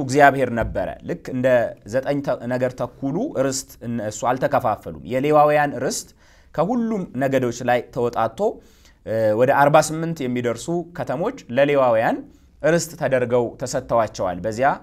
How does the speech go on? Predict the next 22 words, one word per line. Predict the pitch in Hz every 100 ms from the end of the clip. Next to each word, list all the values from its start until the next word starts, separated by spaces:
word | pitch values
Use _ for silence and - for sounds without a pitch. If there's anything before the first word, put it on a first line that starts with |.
| - - -
ከብቶቻቸውን | 151 156 151 135 127 117 113 107 - 107
የሚያሰማሩበት | 110 110 110 - 107 107 104 95 101 110
እንዲሆን | 101 104 117
ማለት | 107 90 87
ነው። | 76 67 _ _ _ _
በአጠቃላይ | 107 135 139 147 131 147
ከመጽሐፈ | 170 139 127 127 127 127
ኢያሱ | 120 113 113 151
ምዕራፍ | 131 117 120 123 - _
አስራ | 107 113 107
ሦስት | 110 113 95
ጀምሮ | 98 104 165 202 - -
እስከ | - 135
ምዕራፍ | 127 117 117
ሃያ | 104 107
አንድ | 113 110
ድረስ | 110 156 - - _ -
ህዝቡን | 127 127 131 139 139 123
ኢያሱ | 113 113 117 113 104
ደልድሎ | 117 123 113 123 165 196 - - -
ለሁሉም | 143 190 165 156 143 -
አከፋፍሏቸዋል። | 123 135 113 107 101 92 - 73 92